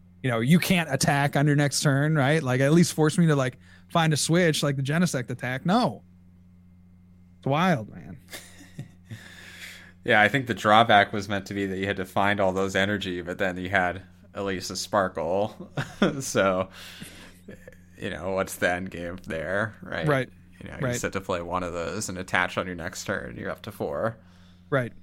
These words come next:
Speaker 1: Exactly. Yeah. It's, uh, it's a problem, man. It's, it, and really that, I think it's,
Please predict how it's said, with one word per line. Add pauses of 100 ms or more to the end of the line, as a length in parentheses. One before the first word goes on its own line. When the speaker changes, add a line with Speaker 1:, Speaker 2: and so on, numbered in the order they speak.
(240)
Speaker 1:
Exactly. (300)
Yeah. (100)
It's,
uh, (1300)
it's
a
problem,
man. (300)
It's, (100)
it, (120)
and
really
that, (100)
I
think
it's,